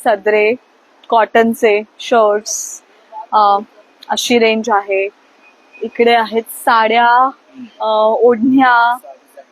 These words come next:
तागावरचं कापड असंही आहे. लखनवी कुर्ते, अ, दिसतायत, ते आहेत.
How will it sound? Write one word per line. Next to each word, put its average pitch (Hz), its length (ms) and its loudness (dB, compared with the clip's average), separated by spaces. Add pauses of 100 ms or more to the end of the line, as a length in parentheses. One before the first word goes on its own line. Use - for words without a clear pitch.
(180)
तागावरचं 233 1120 -2
कापड 220 720 0 (680)
असंही 214 420 -4
आहे. 190 280 0 (800)
लखनवी 330 500 2
कुर्ते, 269 600 0 (320)
अ, 208 360 0 (640)
दिसतायत, 220 440 -2 (1120)
ते 277 100 0
आहेत. 185 360 0